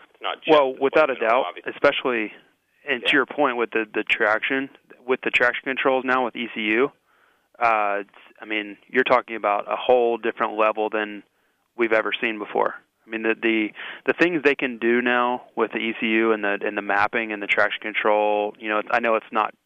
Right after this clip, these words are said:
Speaker 2: true traction control, but the, the timing, uh, <laughs> it's, it's really, really, really not a fair fight against a two-stroke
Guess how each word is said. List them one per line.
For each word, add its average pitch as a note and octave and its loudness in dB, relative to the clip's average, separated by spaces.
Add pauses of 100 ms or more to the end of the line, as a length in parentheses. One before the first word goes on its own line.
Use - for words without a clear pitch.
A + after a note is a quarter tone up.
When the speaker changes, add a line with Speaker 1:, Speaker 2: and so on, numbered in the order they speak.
(140)
Speaker 2:
true B2+ 0
traction A#2+ 0
control, A#2+ 2
but A2 -2
the, G2+ -8 (180)
the G#2 -8
timing, A#2 -2 (680)
uh, G#2 0 (340)
<laughs> - 2 (580)
it's, B2 -4
it's C#3 -2 (400)
really, C3 6
really, A2+ 2
really A#2+ 4
not A2 0
a G#2 -6
fair G#2 0
fight G2+ 0
against G2+ -8 (100)
a - -16
two-stroke G2+ 0